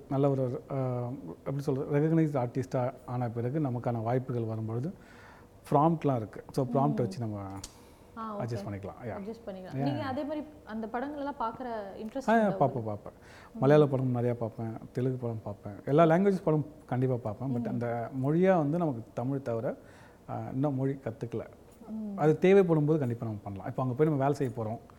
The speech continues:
Speaker 1: அப்போ நம்ம கண்டிப்பா கத்துக்கலாம்.
Speaker 2: கண்டிப்பா கத்துக்கலாம்.
Speaker 1: யா.
Speaker 2: சூப்பர், சூப்பர். So, thank you so much, சூரஜ், இன்னைக்கு வந்ததுக்கு நம்ம ஷோல.
Speaker 1: Thank you,
Speaker 2: First of
Speaker 1: thank you
Speaker 2: all,
Speaker 1: so
Speaker 2: all the
Speaker 1: much.
Speaker 2: very best.
Speaker 1: நன்றி.
Speaker 2: டூ தௌசண்ட் நைன்ல ஆரம்பிச்சு டூ தௌசண்ட் ட்வென்டி த்ரீ வந்துருச்சு.
Speaker 1: ஆமா.
Speaker 2: ட்வென்டி டூ, டூ தௌசண்ட் ட்வென்டி ஃபோர் வரப்போகுது.
Speaker 1: யா.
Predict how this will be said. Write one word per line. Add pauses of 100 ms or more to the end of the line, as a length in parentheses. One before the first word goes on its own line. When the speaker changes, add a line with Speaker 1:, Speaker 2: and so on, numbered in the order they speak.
(240)
Speaker 1:
அப்போ
நம்ம
கண்டிப்பா
கத்துக்கலாம்.
Speaker 2:
கண்டிப்பா
கத்துக்கலாம்.
Speaker 1:
யா.
Speaker 2:
சூப்பர்,
சூப்பர். (460)
So,
thank
you
so
much,
சூரஜ்,
இன்னைக்கு
வந்ததுக்கு
நம்ம
ஷோல. (140)
Speaker 1:
Thank
you,
Speaker 2:
First
of
Speaker 1:
thank
you
Speaker 2:
all,
Speaker 1:
so
Speaker 2:
all
the
Speaker 1:
much.
Speaker 2:
very
best. (200)
Speaker 1:
நன்றி.
Speaker 2:
டூ
தௌசண்ட்
நைன்ல
ஆரம்பிச்சு
டூ
தௌசண்ட்
ட்வென்டி
த்ரீ (120)
வந்துருச்சு. (100)
Speaker 1:
ஆமா.
Speaker 2:
ட்வென்டி (160)
டூ,
டூ
தௌசண்ட்
ட்வென்டி
ஃபோர்
வரப்போகுது.
Speaker 1:
யா.